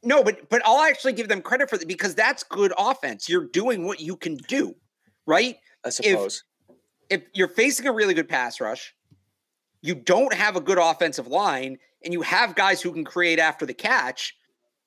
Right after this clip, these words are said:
Speaker 1: the quick game, like, that's a why wouldn't you go to the quick game? That,
Speaker 2: Right,
Speaker 1: that would be
Speaker 2: of
Speaker 1: my
Speaker 2: course.
Speaker 1: point. I'm gonna be frustrated if they go away from it and they try to go back to these five-step drops and these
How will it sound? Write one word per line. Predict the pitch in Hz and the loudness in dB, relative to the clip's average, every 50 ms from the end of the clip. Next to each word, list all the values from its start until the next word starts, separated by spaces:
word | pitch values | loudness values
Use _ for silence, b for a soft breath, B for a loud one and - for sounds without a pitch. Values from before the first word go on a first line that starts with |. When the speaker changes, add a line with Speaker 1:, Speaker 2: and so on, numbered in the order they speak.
| _ _ - | _ _ -10
Speaker 1:
the | - 165 | -10 -8
quick | - - 262 320 - | -4 -2 -2 -2 0
game, | - 269 262 233 - | 2 0 0 2 0
like, | 202 196 180 - | -2 -2 0 0
that's | 220 233 226 - - | 0 0 0 0 -4
a | 208 190 - _ _ _ _ _ _ _ _ - | -8 -8 -8 _ _ _ _ _ _ _ _ -4
why | 156 202 240 262 | 0 2 2 2
wouldn't | 214 175 247 254 247 - | 2 0 -2 -4 -4 -4
you | 190 185 | -6 -2
go | 151 170 160 | 2 2 2
to | 143 135 | 2 0
the | 131 | -4
quick | - - 147 131 - | -4 -4 -6 -6 -6
game? | 131 113 117 | -8 -4 -2
That, | 123 | 0
Speaker 2:
Right, | - - - | 0 0 2
Speaker 1:
that | 175 185 180 | 0 0 0
would | 190 160 | 0 0
be | 180 | 0
Speaker 2:
of | 170 | 0
Speaker 1:
my | - 165 | 0 0
Speaker 2:
course. | 160 113 104 - - | 0 0 0 -2 -4
Speaker 1:
point. | - B B B B | -8 B B B B
I'm | - 180 240 254 | -2 0 0 0
gonna | 233 233 208 | 0 -2 0
be | 175 185 175 | 0 -2 -2
frustrated | - 190 190 190 190 - 208 196 190 196 | 0 0 0 0 0 2 2 2 2 0
if | - - | -2 -2
they | 208 185 | -4 -2
go | 151 202 214 214 190 - | -2 -2 -4 -4 -4 -2
away | 202 226 254 254 | -2 -2 -2 -2
from | - 196 165 | -2 -4 -4
it | 131 110 - - | -2 -4 -4 -4
and | 156 160 | -2 -2
they | 160 156 | -2 -2
try | - - 180 175 | 0 0 0 0
to | 170 | 0
go | 156 147 165 | 0 0 0
back | 156 156 143 143 - | 0 0 0 -2 -4
to | 160 | -6
these | 151 143 135 | -8 -8 -8
five-step | - - 135 139 139 135 - - 127 120 - | -4 -4 -2 -2 -4 -4 -6 -6 -6 -6 -6
drops | - 139 131 120 117 110 - - | -4 -4 -2 -2 -4 -6 -10 -12
and | 143 135 | -10 -10
these | 135 131 - | -10 -10 -12